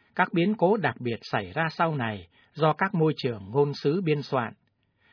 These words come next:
các thêm thắt bổ túc sau này liên quan tới các năm đầu sinh hoạt của các anh hùng, sưu tập nhiều văn bản từ các chi tộc thuộc vương quốc miền Bắc và của vương quốc miền Nam trước năm bảy trăm hai mươi hai trước công nguyên,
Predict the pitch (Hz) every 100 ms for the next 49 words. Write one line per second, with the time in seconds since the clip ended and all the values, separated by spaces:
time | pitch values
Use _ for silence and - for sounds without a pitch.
0 | - - - 180 175 208 220 147 104 -
1 | 226 - - 180 143 117 98 123 160 -
2 | 156 151 185 175 214 196 165 151 123 107
3 | 95 - 147 123 110 - - 104 - 185
4 | - 170 156 120 107 90 _ _ _ _
5 | _ _ _ - 208 196 143 127 131 123
6 | 110 170 175 127 104 92 - 110 190 -
7 | 185 170 120 - - 123 - 143 160 147
8 | 208 214 120 107 92 147 - _ - -
9 | - 139 - 113 90 143 160 143 208 175
10 | 110 95 107 139 135 131 - _ 202 214
11 | 165 151 131 92 - 143 135 123 139 135
12 | 127 135 131 - 180 - 123 123 131 120